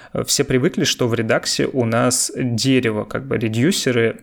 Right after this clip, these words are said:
э, комбинируются, комбинируются, комбинируются, и у нас в итоге получается дерево. Но на самом деле, когда мы используем селекторы, мы из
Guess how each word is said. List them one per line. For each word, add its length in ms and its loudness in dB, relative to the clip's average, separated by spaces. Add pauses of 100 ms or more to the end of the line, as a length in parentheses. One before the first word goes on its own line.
э, 220 0
комбинируются, 680 0
комбинируются, 640 0
комбинируются, 600 0
и 40 0
у 20 0
нас 160 0
в 60 0
итоге 240 -4
получается 480 -4
дерево. 360 0 (200)
Но 320 2
на 120 0
самом 340 2
деле, 200 2
когда 300 -2
мы 120 0
используем 440 0
селекторы, 760 0 (300)
мы 480 2 (140)
из 280 2